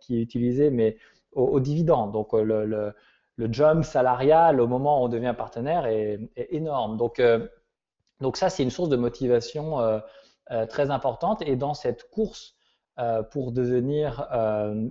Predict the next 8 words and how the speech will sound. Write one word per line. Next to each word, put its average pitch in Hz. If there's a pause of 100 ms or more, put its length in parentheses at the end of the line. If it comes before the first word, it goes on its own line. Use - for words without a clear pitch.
(140)
partenaire, 131 (320)
en 117
fait, 175
euh, 117
il 120
y 113
a 113
une 120